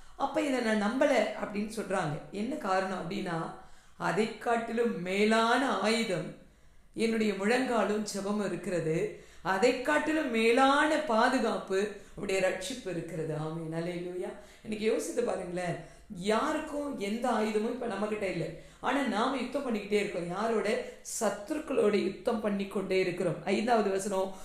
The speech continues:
"உம்மாலே எங்கள் சத்துருக்கள் கீழே விழுத்தாக்கி, எங்களுக்கு விரோதமாய் எழும்புகிறவர்களை உம்முடைய நாமத்தினாலே மிதிப்போம்." ஆமென், ஹல்லேலூயா. கர்த்தருடைய பிள்ளைகளே, இதுதான் இல்ல, அவராலே, அவராலே சத்துருக்களை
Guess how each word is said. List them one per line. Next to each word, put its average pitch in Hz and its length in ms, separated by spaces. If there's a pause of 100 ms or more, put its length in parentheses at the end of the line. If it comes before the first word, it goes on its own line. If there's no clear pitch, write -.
(160)
"உம்மாலே 262 480
எங்கள் 220 280
சத்துருக்கள் 208 540
கீழே 226 320
விழுத்தாக்கி, 190 1120 (440)
எங்களுக்கு 269 400
விரோதமாய் 247 600
எழும்புகிறவர்களை 214 920
உம்முடைய 190 260
நாமத்தினாலே 185 760
மிதிப்போம்." 208 540
ஆமென், 175 420 (320)
ஹல்லேலூயா. 190 580
கர்த்தருடைய 208 400
பிள்ளைகளே, 196 340 (440)
இதுதான் 226 420
இல்ல, 165 360 (180)
அவராலே, 247 680 (180)
அவராலே 233 800 (380)
சத்துருக்களை 233 560